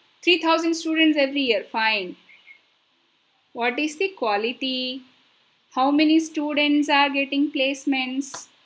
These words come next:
Placement is the one which tells the quality,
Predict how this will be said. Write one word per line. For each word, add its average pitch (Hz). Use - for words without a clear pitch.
Placement 311
is 311
the 302
one 294
which -
tells 269
the -
quality, 214